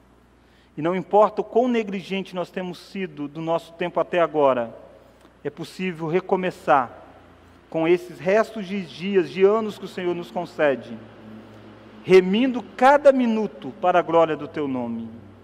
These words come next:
Nos ensine, ó Deus, a percebermos que o Senhor nos colocou no mundo com propósito,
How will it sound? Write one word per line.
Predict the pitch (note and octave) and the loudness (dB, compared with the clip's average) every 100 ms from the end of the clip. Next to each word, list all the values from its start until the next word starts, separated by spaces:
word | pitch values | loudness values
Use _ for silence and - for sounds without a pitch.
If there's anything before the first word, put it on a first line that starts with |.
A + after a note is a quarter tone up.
| - _ - - - - - | -20 _ -20 -20 -20 -20 -14
Nos | E3+ E3+ | -10 -4
ensine, | G#3 - A3+ G#3+ | -6 -2 0 0
ó | |
Deus, | E3 E3+ E3 D#3+ | 2 2 2 0
a | F3 | -2
percebermos | - G#3 - G#3 F3 F3 D#3 - | 2 0 2 2 4 2 2 -8
que | F3 | -14
o | |
Senhor | - F#3+ F#3 | -8 -4 -2
nos | G3 F#3 | -2 -2
colocou | F#3+ F3+ F#3+ G3 | 0 0 2 0
no | G3 | 0
mundo | F#3 G3+ G#3+ D#3 C3 A#2+ - _ _ _ - | -4 -4 -4 -6 -10 -12 -20 _ _ _ -4
com | F3+ | -4
propósito, | F3 F#3+ F#3 F3+ D3+ B2 B2 - | 2 0 4 4 4 0 -16 -18